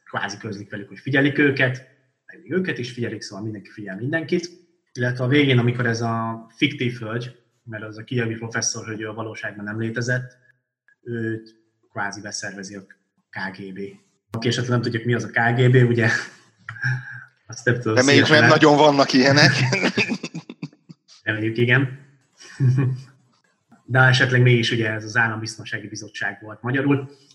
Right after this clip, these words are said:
Speaker 1: K G B. Nagyon fontos, hogy a vezetője, ő a minisztertanácsban is részt vett, hiszen ez látszik a sorozatban is, benne van. És nem csak ők, nem csak a K G B, hanem még a katonai felderítés, illetve a katonai titkosszolgálatok is azért ezerre benne voltak ebbe a dologban.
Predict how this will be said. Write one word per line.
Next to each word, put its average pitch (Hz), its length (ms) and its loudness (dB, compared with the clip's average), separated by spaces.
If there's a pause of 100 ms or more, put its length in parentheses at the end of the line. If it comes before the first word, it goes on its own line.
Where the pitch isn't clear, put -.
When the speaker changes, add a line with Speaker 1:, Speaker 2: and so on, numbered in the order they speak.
Speaker 1:
K 113 240 -6
G 113 120 -4
B. 107 80 -4 (440)
Nagyon 123 260 2
fontos, 117 400 -4
hogy 113 160 -4
a 107 340 -6
vezetője, 113 880 -4
ő 107 100 -18
a 107 40 -14
minisztertanácsban 107 800 -6
is - 140 -16
részt 101 260 -14
vett, 160 280 -14 (140)
hiszen 123 240 -6
ez 113 120 -4
látszik 117 360 -2
a - 40 -20
sorozatban 131 520 -10
is, 123 140 -6
benne 101 280 -8
van. 151 420 -8 (360)
És 110 580 -12
nem 156 160 -6
csak 131 200 -6
ők, 117 260 -6
nem 131 100 -8
csak 156 140 -8
a 123 80 -6
K 101 320 -2
G 104 160 -12
B, 110 240 -10
hanem 113 200 -6
még 117 140 -4
a 113 80 -8
katonai 123 380 -8
felderítés, 98 680 -14
illetve 104 300 -16
a 104 80 -20
katonai 120 320 -12
titkosszolgálatok 104 800 -12
is - 120 -16
azért 104 240 -16
ezerre 107 420 -4
benne 101 260 -8
voltak 98 400 -16
ebbe 98 200 -12
a 98 60 -12
dologban. 101 560 -10